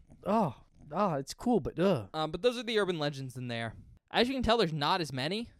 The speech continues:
Speaker 1: No.
Speaker 2: And not as many references to them.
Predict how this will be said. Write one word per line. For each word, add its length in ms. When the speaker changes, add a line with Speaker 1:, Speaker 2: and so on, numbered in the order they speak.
Speaker 1:
No. 440
Speaker 2:
And 220
not 240
as 100
many 220
references 800
to 240
them. 320